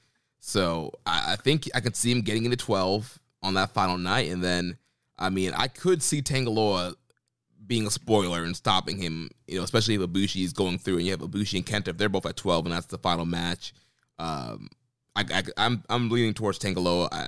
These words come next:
I don't want it to happen, but I, I think, like you mentioned, they're probably gonna wanna drive home that tag title thing, and Tanga Loa is probably gonna beat Zach here.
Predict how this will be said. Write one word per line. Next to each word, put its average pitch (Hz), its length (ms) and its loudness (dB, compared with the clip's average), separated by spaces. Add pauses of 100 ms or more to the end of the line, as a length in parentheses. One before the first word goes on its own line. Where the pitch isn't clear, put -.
I 117 60 2
don't 90 260 -2
want 110 180 2
it 135 40 -4
to - 20 -2
happen, 123 380 0
but 90 100 -2
I, 92 300 0
I - 20 4
think, 92 400 -4 (200)
like 95 160 -4
you 95 60 2
mentioned, 92 420 0
they're 87 120 2
probably 98 280 2
gonna 90 160 2
wanna 90 160 0
drive 90 260 2
home 92 220 -2
that 85 160 -4
tag 90 180 -2
title 85 220 -4
thing, 82 400 -6 (360)
and - 100 -12
Tanga 92 200 -2
Loa 87 160 0
is 82 80 -6
probably 80 240 -6
gonna 78 100 -8
beat 87 200 -4
Zach 71 200 -4
here. - 200 -10